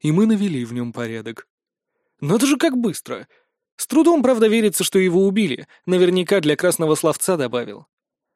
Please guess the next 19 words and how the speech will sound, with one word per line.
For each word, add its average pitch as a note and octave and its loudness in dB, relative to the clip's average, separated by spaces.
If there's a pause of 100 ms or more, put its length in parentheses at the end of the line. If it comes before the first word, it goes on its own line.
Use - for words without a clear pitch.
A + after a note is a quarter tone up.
«Спасибо», — D#3 -2 (320)
сообщил. D3 -2 (420)
«Оперативно D#3+ 2
реагируете?» G#3 2 (720)
«Желание B2 -4
клиента A#2+ -8
для F3+ -6
нас A2 -14
закон. A#2 -10 (520)
Так - -6
вы E3 0
готовы F#3+ -2
встретиться C3 -6
с - -6
нами F#3 -4
и F3+ -4
обсудить C3 -4
будущее B2 -4
сотрудничество?» - -10